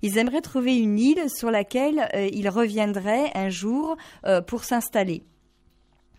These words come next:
Alors, est-ce qu'ils la trouveront ou pas ? Euh, li-, ça, il faut lire l'histoire aussi. Et puis, donc, il y a ce joli prénom, Maea, hein, qui est, euh, euh, qui a des longs cheveux bruns, qui a des yeux bleus, hein, voilà, qui,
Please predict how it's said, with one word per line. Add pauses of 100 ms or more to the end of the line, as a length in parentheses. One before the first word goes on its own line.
(300)
Alors,
est-ce
qu'ils
la
trouveront
ou
pas ?
Euh,
li-,
ça,
il
faut
lire
l'histoire
aussi. (380)
Et
puis,
donc,
il
y
a
ce
joli
prénom,
Maea,
hein,
qui
est,
euh, (360)
euh,
qui
a
des
longs
cheveux
bruns,
qui
a
des (140)
yeux
bleus,
hein,
voilà,
qui,